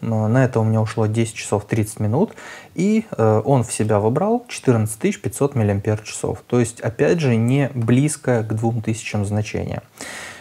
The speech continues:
А, потом я его опять разрядил, а, он уже отдал не десять пятьсот, а десять девятьсот миллиампер-часов и при этом разрядился за пять часов тридцать минут. И потом я опять кинул его на зарядку, он уже зарядился за десять часов двадцать минут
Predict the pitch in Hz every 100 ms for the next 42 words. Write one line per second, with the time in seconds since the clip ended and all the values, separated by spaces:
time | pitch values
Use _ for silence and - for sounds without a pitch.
0 | - - - - - 180 160 139 135 127
1 | 120 - 123 - 123 107 - 120 127 117
2 | 107 104 107 165 - 123 107 - 135 170
3 | 123 139 117 113 135 156 135 117 113 117
4 | 135 226 - 196 - 180 - 113 107 113
5 | 127 - 117 117 127 - 107 101 101 104
6 | 110 110 - 214 240 123 123 147 156 123
7 | 107 104 123 196 - 110 107 113 101 -
8 | - 190 - 113 110 - 123 110 107 -
9 | _ - - 139 131 127 123 120 117 110
10 | - 107 104 101 107 113 160 - - 147
11 | 147 160 131 117 107 107 151 - 110 107
12 | 110 104 - - 101 95 101 101 - 160
13 | 226